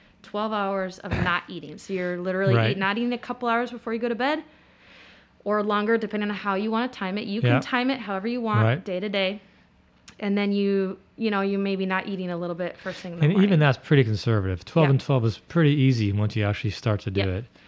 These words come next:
Speaker 1: Really important for sleep, because
Speaker 2: Yeah.
Speaker 1: you wanna be going into fasted mode before you go to sleep. And if you go to bed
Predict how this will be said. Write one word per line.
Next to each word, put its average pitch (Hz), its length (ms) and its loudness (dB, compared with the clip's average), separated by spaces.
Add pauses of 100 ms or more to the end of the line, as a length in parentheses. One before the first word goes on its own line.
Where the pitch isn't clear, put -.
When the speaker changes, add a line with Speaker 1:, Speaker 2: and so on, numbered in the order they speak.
(120)
Speaker 1:
Really 220 260 -2
important 247 460 -4
for 220 380 -4
sleep, 311 480 -4
because 196 200 -2
Speaker 2:
Yeah. 214 160 2
Speaker 1:
you 240 140 0
wanna 220 300 -2
be 196 120 -8
going 208 480 -4
into 269 280 0
fasted 220 440 -4
mode 196 240 -6
before 190 260 -6
you 185 80 -6
go 180 120 -6
to 175 80 -4
sleep. 170 380 -10
And 190 100 -8
if 190 160 -10
you 196 260 -6
go 226 260 -2
to 269 120 -6
bed 208 540 -2